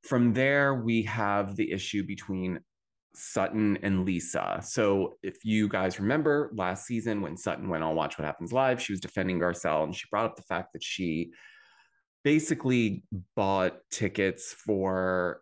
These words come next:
Harry Hamlin and Lisa Rinna to sit at her table at the El-, Elton John Oscar party, and, um, she never thanked her for it, and that really set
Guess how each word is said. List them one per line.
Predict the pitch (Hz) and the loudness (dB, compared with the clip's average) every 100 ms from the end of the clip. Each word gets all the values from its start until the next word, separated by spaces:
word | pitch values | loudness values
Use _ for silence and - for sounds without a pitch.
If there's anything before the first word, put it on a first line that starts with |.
| _ _ _ _ _ _ _ - | _ _ _ _ _ _ _ -12
Harry | 110 107 110 | 0 2 2
Hamlin | 104 98 95 92 90 - | 0 -2 -2 -4 -6 -4
and | 98 98 | -2 0
Lisa | 98 - | -2 -2
Rinna | 92 90 90 90 - | -2 -2 -2 -2 -6
to | 95 | -10
sit | - 101 | -6 -4
at | - 92 | -2 -2
her | 123 | -2
table | 156 131 117 101 85 | -2 0 0 0 -2
at | 92 | -2
the | - | -2
El-, | 90 92 - _ - | -2 -2 -8 _ -4
Elton | 95 - 101 | -4 -2 -2
John | 98 92 92 87 - - | 0 0 0 -2 -6 -6
Oscar | 92 90 - 95 92 92 101 _ - | -4 -4 -4 0 0 0 -4 _ -12
party, | - 90 87 87 90 - | -2 -2 0 -2 -6 -6
and, | 98 98 92 92 92 90 - | -2 0 2 0 0 -4 -6
um, | 90 87 78 69 67 80 - _ _ _ _ _ _ _ - 110 | -2 0 -2 -4 -6 -10 -14 _ _ _ _ _ _ _ -8 -4
she | 98 - | 0 2
never | 107 95 | 2 0
thanked | 92 131 135 - | 0 0 -2 -2
her | 92 | -2
for | 87 87 73 | -2 0 0
it, | 62 - | 0 -2
and | 92 | -2
that | 95 - | -2 -4
really | 101 98 117 101 101 | -6 0 2 4 2
set | 98 - 87 82 - | 0 -4 -4 -4 -6